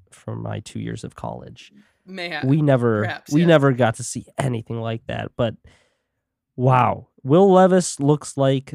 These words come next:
Speaker 1: the real deal. We'll really see what he's made of on a short week at Pittsburgh,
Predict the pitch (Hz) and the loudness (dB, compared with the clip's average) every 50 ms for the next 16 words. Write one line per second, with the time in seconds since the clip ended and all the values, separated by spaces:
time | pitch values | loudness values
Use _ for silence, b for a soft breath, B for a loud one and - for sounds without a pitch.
0 | - - 123 123 123 117 120 123 135 139 135 131 120 - - 117 113 113 110 107 | -14 -8 -4 -4 -2 -2 -2 -2 0 0 0 -2 -4 -4 -4 -2 0 0 0 -2
1 | 107 107 - _ _ _ _ _ _ _ _ _ - 127 127 131 127 127 120 120 | -4 -6 -8 _ _ _ _ _ _ _ _ _ -6 -2 0 2 2 2 2 2
2 | 123 135 139 143 143 135 135 - - 135 131 127 127 127 117 113 82 113 120 120 | 2 2 4 2 2 0 0 -2 -2 -2 -2 0 0 -2 -2 -2 0 2 2 2
3 | 113 - _ - 127 123 127 110 110 110 113 117 113 127 127 127 131 127 127 120 | 2 0 _ -10 -10 -8 -8 -8 -8 -6 -4 -2 0 0 2 2 4 2 2 2
4 | 123 131 - - - 107 107 104 98 107 117 110 - - - 139 131 - 113 123 | -2 -6 -12 -10 -6 -6 -4 -4 -4 -6 -6 -8 -8 -4 -4 -4 -2 -2 -4 -4
5 | 127 123 - - - _ _ - 117 120 120 - _ - - 127 - - - 139 | -6 -6 -8 -16 -20 _ _ -6 -6 -6 -6 -8 _ -8 -8 -8 -8 -6 -4 -2
6 | 135 135 131 131 131 - | 0 0 0 -2 -6 -12